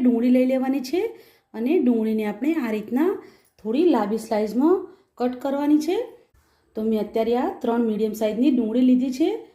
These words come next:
અને એક વાટકી જેટલા આપણે આ રીતના જે ઝીણી તીખી સેવ આવે છે તે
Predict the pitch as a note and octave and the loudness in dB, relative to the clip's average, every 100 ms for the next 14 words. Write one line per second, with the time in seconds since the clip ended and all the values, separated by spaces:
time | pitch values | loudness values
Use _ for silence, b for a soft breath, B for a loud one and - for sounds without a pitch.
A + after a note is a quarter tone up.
0 | G#3+ A3 D#4+ A4 - A3 A3 A3 G#3+ A#3 | -8 0 0 0 -6 -12 -6 -6 -4 -6
1 | G#3 A3 A3+ G#3+ A3+ D#4+ G#4 - b b | -6 -4 -6 -6 0 0 0 -6 b b
2 | b G3 G3+ G#3 G#3+ G#3+ A3+ F4+ A4 - | b -10 -6 -6 -6 -4 -2 -2 -2 -10
3 | - F#3 G#3 G#3+ A3 - G#3+ G#3 A3 A3 | -12 -4 -2 -2 -6 -8 -6 -2 0 0
4 | A3+ B3+ B3+ D#4+ A4 - _ b b b | 0 0 0 -2 -2 -8 _ b b b
5 | _ _ _ _ _ | _ _ _ _ _